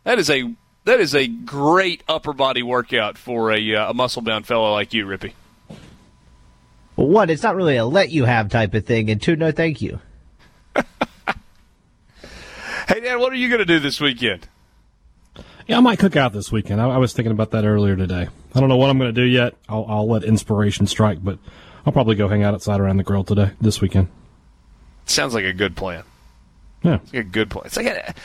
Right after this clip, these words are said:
Speaker 1: I feel like I should get creative on the grill, Borky, but it's like, it's just so easy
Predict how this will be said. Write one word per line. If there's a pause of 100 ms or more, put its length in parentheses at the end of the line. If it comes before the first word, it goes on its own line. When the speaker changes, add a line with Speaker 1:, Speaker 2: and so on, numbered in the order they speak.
(160)
Speaker 1:
I
feel
like
I
should
get
creative
on
the
grill,
Borky,
but
it's
like,
it's
just
so
easy